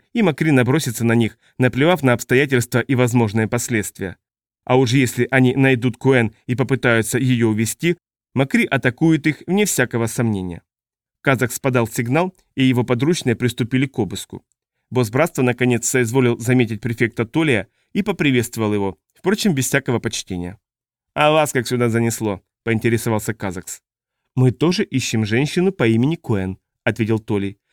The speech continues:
«по подозрению в поджоге и убийстве». «После того, как мы ее найдем»,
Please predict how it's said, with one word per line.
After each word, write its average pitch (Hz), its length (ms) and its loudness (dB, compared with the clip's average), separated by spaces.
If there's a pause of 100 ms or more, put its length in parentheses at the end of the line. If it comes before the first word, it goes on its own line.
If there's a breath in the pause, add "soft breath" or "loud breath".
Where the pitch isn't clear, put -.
(140)
«по 120 100 0
подозрению 117 580 2
в - 40 -10
поджоге 127 540 -2
и 123 80 -4
убийстве». 95 560 -8 (1080)
«После 208 260 -2
того, 175 240 2
как 151 160 -2
мы 156 120 2
ее 131 140 4
найдем», 147 420 0